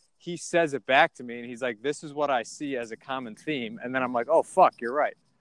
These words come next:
So all it is is him bouncing your own shit back to you in a way that you're not able to see because you're so involved in your own shit. Does that make sense?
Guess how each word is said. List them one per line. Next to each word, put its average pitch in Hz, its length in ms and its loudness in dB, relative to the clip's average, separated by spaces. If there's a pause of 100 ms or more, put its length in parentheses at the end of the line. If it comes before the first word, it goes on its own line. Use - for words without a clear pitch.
(200)
So 156 80 4
all 202 200 4
it 175 80 2
is 170 160 -4
is 127 120 -14
him 143 180 -12
bouncing 120 720 -6
your 123 180 -2
own 127 320 -4 (540)
shit - 460 0
back 131 280 4
to - 140 -12
you 110 300 -8 (420)
in 127 100 -6
a 120 80 -4
way 123 240 0
that 123 100 -4
you're 123 160 -4
not 120 220 2
able 113 220 -2
to - 100 -20
see - 260 -10
because 107 320 -8
you're 104 80 -4
so 113 320 4
involved 101 480 0
in 98 80 -6
your 98 200 -6
own 95 100 -6
shit. - 340 -4
Does 104 120 -10
that 117 120 2
make 113 140 0
sense? 131 280 -2